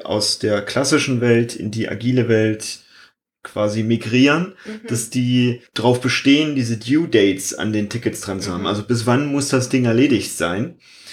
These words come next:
Speaker 1: Und ich stelle in der Praxis fest, wir machen ja agil, weil wir festgestellt haben, das klassische Projektmanagement funktioniert nicht. Wir erreichen diese, diese Termine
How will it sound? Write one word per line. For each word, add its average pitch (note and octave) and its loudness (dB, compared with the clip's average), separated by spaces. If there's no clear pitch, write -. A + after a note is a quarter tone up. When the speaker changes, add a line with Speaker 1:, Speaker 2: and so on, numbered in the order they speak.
Speaker 1:
Und A#2+ 0
ich A2+ -2
stelle D3 4
in A#2 0
der A#2+ -2
Praxis - 0
fest, - -2
wir B2 4
machen F3 2
ja C3 4
agil, B2+ 4
weil B2 4
wir A#2+ 0
festgestellt C3 0
haben, A#2+ 4
das A#2 -2
klassische A2+ -2
Projektmanagement G#2+ -4
funktioniert G2 -6
nicht. F#2 -10
Wir A2 2
erreichen G#2 2
diese, G#2 -2
diese G#2 -6
Termine G#2+ -2